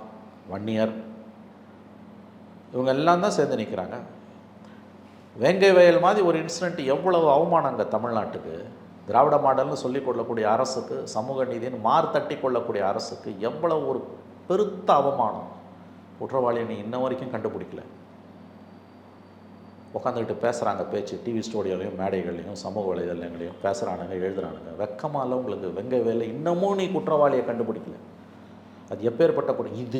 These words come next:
வந்து எடப்பாடி பீரியட்ல நடந்திருந்ததுன்னா குற்றவாளி இன்னமும் கண்டுபிடிக்க முடியாம ந-, இருந்திருந்தா எவ்வளவு பேச்சு பேசியிருப்பானுங்க இன்னைக்கு ஆளக்கூடியவர்கள். மேல் பாதியில கோயிலை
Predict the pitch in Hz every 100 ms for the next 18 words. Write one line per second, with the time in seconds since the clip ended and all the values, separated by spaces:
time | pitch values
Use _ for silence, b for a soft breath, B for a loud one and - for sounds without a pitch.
0 | 113 143 185 190 165 143 170 175 165 156
1 | - 147 143 131 120 123 135 131 127 123
2 | 127 123 110 - - - - - - -
3 | - - 135 127 117 110 117 123 113 120
4 | 123 120 113 104 107 113 107 95 95 101
5 | 107 107 104 98 95 - - 90 104 -
6 | 160 151 139 - 175 175 - 123 127 123
7 | 101 92 87 - - - - - - -
8 | - 107 98 120 117 101 95 87 92 -
9 | - - - - - - - - B B
10 | 110 143 151 139 135 127 160 - - -
11 | 127 147